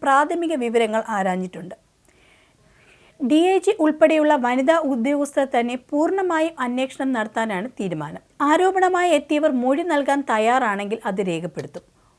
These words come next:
ഒരു സംവിധായകനെതിരെ ആരോപണവുമായി രംഗത്തെത്തിയ വനിതാ കഥാകൃത്ത് മുഖ്യമന്ത്രിക്ക് പരാതിയും നൽകിയിട്ടുണ്ട്. സംവിധായകൻ രഞ്ജിത്തിനെതിരെ ആരോപണം ഉന്നയിച്ച ബംഗാളി നടി കൊച്ചി സിറ്റി പോലീസ് കമ്മീഷണർക്കും പരാതി നൽകിയിരുന്നു.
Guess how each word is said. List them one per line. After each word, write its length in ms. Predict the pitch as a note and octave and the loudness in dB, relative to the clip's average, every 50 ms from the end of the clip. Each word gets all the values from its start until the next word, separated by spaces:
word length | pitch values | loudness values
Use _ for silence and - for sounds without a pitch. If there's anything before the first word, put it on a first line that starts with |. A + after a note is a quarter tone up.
| _ _ _ | _ _ _
ഒരു 200 | G#3 G3+ G#3 G#3+ | -4 -2 -2 -2
സംവിധായകനെതിരെ 1000 | B3+ - - A#3+ A3+ A#3 A#3+ A#3+ B3 A#3+ B3 B3 B3+ B3+ B3 A#3+ A#3 A#3+ A#3+ B3+ D#4 - - C4 | -4 -6 -4 -4 -4 -2 0 0 2 2 2 0 0 -4 -4 -4 -4 -4 -4 -4 -6 -6 -2 0
ആരോപണവുമായി 840 | A#3 B3 C4+ D4+ E4+ F4+ F4 E4+ E4 E4 D#4+ D4+ C#4+ C4+ C4 C4 | 2 2 4 2 2 2 2 2 2 2 2 2 0 0 0 0
രംഗത്തെത്തിയ 640 | B3+ A#3 A3+ A#3 A#3 B3+ B3 B3+ C4+ A#3 A#3+ - A#3+ A#3+ A3+ | 0 -2 -2 -2 -2 -4 -2 -2 -6 -6 -2 -2 -2 -2 -2
വനിതാ 400 | G#3 G3+ G#3 G#3+ A#3+ A3+ C#4 C#4+ | -2 -2 -2 -2 -2 -2 -2 -2
കഥാകൃത്ത് 640 | C#4+ - A3+ F#3+ G#3+ G#3+ G#3+ G#3 G3+ F3+ - - A#3 E4 - - _ _ _ _ - | -2 -2 -4 -2 -2 -2 -2 -2 -6 -8 -8 -8 -10 -10 -12 -18 _ _ _ _ -2
മുഖ്യമന്ത്രിക്ക് 720 | D4 D4+ D4+ - F#4+ F#4 F4+ E4+ E4 D#4+ D#4+ C#4 E4 - - | -2 -2 0 -2 -2 0 0 0 -2 -2 -4 -6 -8 -4 0
പരാതിയും 460 | A#3+ A3 A3+ A#3+ B3 A#3 A#3+ B3+ B3+ A#3 | 0 2 4 4 2 2 2 -2 -2 -2
നൽകിയിട്ടുണ്ട്. 580 | F#3+ E3+ F3 F3 F3 E3+ - D3+ D3 F3 - - _ _ _ _ _ _ _ _ - | -2 -4 -6 -6 -8 -10 -10 -12 -14 -14 -16 -20 _ _ _ _ _ _ _ _ -6
സംവിധായകൻ 640 | - B3+ A3+ A3+ A3+ A3+ A#3 A3+ A3+ A3+ A3 A3+ A3+ A3 | -2 0 0 0 2 2 4 4 4 2 0 -2 -4 -4
രഞ്ജിത്തിനെതിരെ 680 | A3 G#3+ G#3+ G#3+ B3 A#3 - A#3+ A#3 A#3 G#3+ A3+ A3+ A#3 - - | -4 -4 -4 -6 -6 -6 -6 -4 -4 -4 -4 -4 -4 -4 -4 -2
ആരോപണം 520 | G#3+ G3 G3+ G#3 A#3 A#3+ A#3+ B3+ B3+ B3 A#3 A3 | -2 0 2 2 2 2 2 0 -2 -4 -4 -4
ഉന്നയിച്ച 360 | G#3+ G#3+ A3 A3 A3 A3 - | -4 -4 -4 -6 -6 -6 -6
ബംഗാളി 540 | A3+ G3 F#3+ F#3+ G3 G#3 A3 A#3 A#3 B3 B3 | -4 -2 -2 -2 -2 -2 -2 0 0 -2 -2
നടി 260 | A#3 A3 G3+ G3+ C4+ G4 - - _ _ _ _ _ _ _ _ - | -4 -6 -8 -8 -10 -12 -12 -18 _ _ _ _ _ _ _ _ -4
കൊച്ചി 300 | D#4+ D#4+ D#4 - F#4+ G4 | -4 -4 -2 -2 -2 -2
സിറ്റി 320 | F#4 - E4 - - D#4 | -2 -4 -6 -4 -4 -6
പോലീസ് 440 | D4 D4+ D#4 D4+ C#4 D4+ D4+ D4+ - | -4 -2 -2 -2 -2 -4 -6 -8 -6
കമ്മീഷണർക്കും 720 | - A#3 A3+ A3+ B3+ C4 - - B3+ A3+ A3 F#3+ A3+ B3 B3 | -4 -4 -2 -2 -4 -6 -6 -6 -6 -6 -6 -6 -10 -10 -6
പരാതി 380 | - G3 F#3 G3 G3 G3 G3 G3 | -4 -2 0 0 0 0 -2 -4
നൽകിയിരുന്നു. 540 | F#3 D#3+ E3 D#3+ D#3+ E3 D3+ D#3 D#3+ F3+ | -6 -6 -8 -8 -8 -10 -10 -10 -12 -16